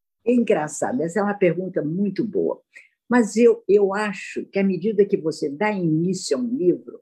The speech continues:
você sabe que ele tem um término. E-, ele tem uma possibilidade de expansão,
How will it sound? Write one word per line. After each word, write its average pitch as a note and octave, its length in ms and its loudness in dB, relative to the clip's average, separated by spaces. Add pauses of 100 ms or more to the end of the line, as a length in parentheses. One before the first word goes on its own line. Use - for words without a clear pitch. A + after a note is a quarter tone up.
(100)
você F#3+ 300 -4
sabe F#3 300 -4
que - 100 -2
ele F3+ 140 4
tem F3 220 -4
um G#3 60 -6
término. D3+ 560 -10 (640)
E-, F3+ 380 2
ele F3+ 160 4
tem G3+ 380 2
uma F#3 200 -4
possibilidade F3+ 840 -2
de - 60 -12
expansão, - 680 -2